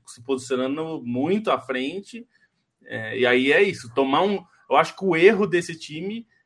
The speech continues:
é, passa por isso que o Stein falou. Foi um pouco de falta de experiência. É, e, e a experiência não é só a idade, tá? É, é situação de jogo. Essa é uma situação que o Brasil não vive há bastante tempo já, né? Se a gente pensar, é só em do-,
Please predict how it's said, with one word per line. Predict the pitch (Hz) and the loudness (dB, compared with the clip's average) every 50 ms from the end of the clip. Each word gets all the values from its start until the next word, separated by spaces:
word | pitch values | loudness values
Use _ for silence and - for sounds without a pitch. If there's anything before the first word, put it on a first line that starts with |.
| _ - | _ -2
é, | 123 135 143 151 160 165 | 0 0 2 2 2 2
passa | 160 - 151 151 - 175 170 | 4 6 6 6 4 0 -4
por | - 185 196 | -4 -4 -4
isso | 202 - - | -4 -6 -8
que | - 233 | -10 -8
o | |
Stein | 226 - 247 277 269 | -6 -4 -6 -4 -4
falou. | - 339 311 226 175 - | -4 -2 0 2 0 0
Foi | - - 135 147 180 | 0 -2 -2 -2 -2
um | 170 | -4
pouco | - _ - 170 170 - 196 | -6 _ -6 -6 -6 -6 -10
de | 196 - | -10 -2
falta | - 170 160 165 165 196 | 2 2 2 2 2 0
de | 175 180 | -2 -4
experiência. | 190 - - 214 202 190 170 147 143 151 175 175 180 - 214 214 214 _ _ _ _ _ _ _ _ _ _ _ | -6 -6 -4 -4 -2 -2 -2 -4 -6 -6 -8 -10 -10 -8 -8 -8 -8 _ _ _ _ _ _ _ _ _ _ _
É, | - 127 127 127 127 127 - | -6 -2 -2 0 -2 -2 -4
e, | - 214 | -4 -2
e | 277 302 233 190 190 208 | -2 -2 -2 -2 0 0
a | 247 | -2
experiência | 254 247 - 240 208 185 185 202 220 220 226 220 | -2 -2 -4 -4 -2 -2 -2 -2 -4 -4 -4 -2
não | 214 226 220 208 | -2 -2 -2 0
é | 202 220 | -2 -2
só | 220 - - 226 | -2 -2 -2 0
a | 226 | 0
idade, | 240 233 180 165 151 143 139 131 117 113 110 | 0 0 2 2 2 2 2 0 -2 -6 -12
tá? | - - 113 123 123 - - - _ | -10 -8 -8 -8 -10 -12 -18 -12 _
É, | 127 123 127 - 143 | -2 -2 -2 -2 -4
é | |
situação | 135 - - 156 - - 196 202 185 156 - - - 202 233 240 | -6 -8 -10 -8 2 6 8 8 8 6 2 0 0 0 0 0
de | 190 185 | -2 -6
jogo. | 151 123 147 139 123 117 - _ _ _ - | -6 -4 -2 -2 -2 -4 -6 _ _ _ -4
Essa | 139 165 170 233 220 | -2 -2 0 0 -2
é | |
uma | 214 214 214 | -2 -2 -4
situação | - - - 214 180 165 - - 190 208 226 | -4 -4 0 0 0 0 0 -2 -4 -4 -4
que | 226 240 | -4 -4
o | |
Brasil | 202 196 175 160 143 185 196 | -2 0 -2 0 0 -2 -2
não | 202 196 175 147 | -2 -2 -6 -6
vive | 110 113 160 208 208 190 165 | -8 -8 -8 -8 -4 -4 -4
há | 135 | -2
bastante | 131 135 135 - - - 226 247 - - | 0 -2 -2 -2 -4 -8 -8 -8 -8 -10
tempo | - 220 233 233 226 - 131 | -8 -6 -6 -6 -6 -8 -8
já, | 113 120 120 113 107 | -6 -4 -4 -4 -4
né? | 110 117 135 135 - _ _ _ _ _ | -6 -8 -10 -10 -14 _ _ _ _ _
Se | - 131 | -6 -6
a | 139 | -6
gente | 139 - | -6 -6
pensar, | - 190 175 147 127 - - 170 180 208 196 - - - _ _ _ - | -6 -6 -6 -6 -6 -6 -2 0 0 0 0 -2 -6 -12 _ _ _ -6
é | 127 123 | -6 -4
só | - 147 156 175 | -4 -2 -2 -2
em | 190 | 0
do-, | 208 208 | -2 -4